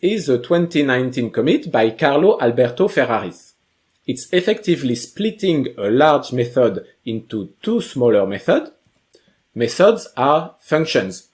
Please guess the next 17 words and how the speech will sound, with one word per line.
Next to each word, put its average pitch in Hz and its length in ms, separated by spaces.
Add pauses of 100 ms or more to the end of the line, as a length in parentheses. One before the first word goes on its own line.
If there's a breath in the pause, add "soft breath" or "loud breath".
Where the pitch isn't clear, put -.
so - 200
methods 131 520
can 120 200
be 127 120
inlined 117 640
too. 92 200 (920)
Let's 175 360 (400)
zoom 160 300
a 120 80
bit 185 360
and 120 160
focus 180 580
on 117 200
important 135 560
lines. 80 460 (1200 loud breath)
This 190 400
says 214 440